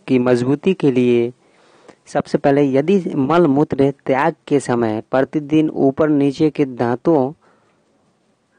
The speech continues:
यानी जबड़ों को भींच कर बैठा जाए तो जीवन भर दांत कमजोर होकर हिलते नहीं हैं, अर्थात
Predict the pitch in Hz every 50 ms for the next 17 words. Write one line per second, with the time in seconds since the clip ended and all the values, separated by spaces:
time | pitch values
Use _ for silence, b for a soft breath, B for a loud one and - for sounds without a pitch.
0 | _ _ - - 139 123 127 131 127 120 117 139 147 151 160 170 180 185 180 -
1 | - 110 104 107 123 - _ _ _ _ _ _ _ _ _ _ _ _ - -
2 | - - - - - - - 120 113 110 117 117 143 170 185 - - - - -
3 | 156 143 139 123 113 113 120 117 117 - 151 147 127 113 117 120 117 113 107 101
4 | 98 - - 120 113 107 107 120 135 156 165 185 180 175 160 160 160 165 165 147
5 | 135 120 131 131 147 147 - _ _ - - 127 123 123 117 123 139 156 160 160
6 | 147 131 123 123 117 - 127 113 107 110 117 b b b b b b b b b
7 | b - - 127 127 120 - 165 156 135 120 113 113 107 104 98 95 98 98 101
8 | - - - - _ _ _ _ _ _ _ _ _ _ _ _ _ _ _ -
9 | 139 127 120 - 139 147 151 -